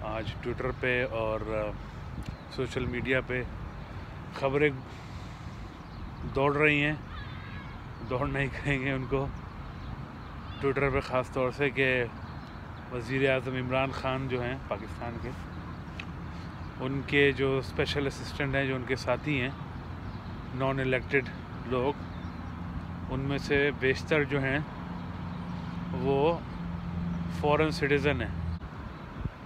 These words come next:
तो ख़ान साहब के साथ, अ, जितने भी लोग, अ, काम कर रहे हैं special assistant के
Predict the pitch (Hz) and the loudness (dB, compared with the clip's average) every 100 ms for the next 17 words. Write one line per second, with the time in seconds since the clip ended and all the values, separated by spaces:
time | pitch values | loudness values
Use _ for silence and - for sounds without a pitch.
0 | - - - - - - 165 165 151 139 | -6 -6 -6 -10 -4 4 8 8 8 6
1 | 131 98 - - 127 147 - 165 - 175 | 4 -2 -6 0 4 4 4 4 4 2
2 | 151 165 160 - - 139 135 120 113 98 | 4 8 6 4 2 4 6 4 2 0
3 | - - - - - - - - - - | -6 -12 -12 -10 -10 -10 -10 -10 -8 -8
4 | - - - - - - - - - - | -8 -10 -10 -10 -10 -10 -10 -10 -8 -4
5 | 117 143 147 135 131 131 110 127 120 110 | 0 2 4 6 6 4 4 2 4 2
6 | 104 - - - - - - - 120 123 | 0 -4 -10 -10 -10 -10 -6 2 2 2
7 | - 117 131 117 110 - - - - - | 2 4 4 4 0 -6 -12 -10 -10 -10
8 | - - 139 117 127 123 - 120 - 135 | -10 -2 2 4 4 2 0 -2 0 0
9 | 104 113 | 0 -2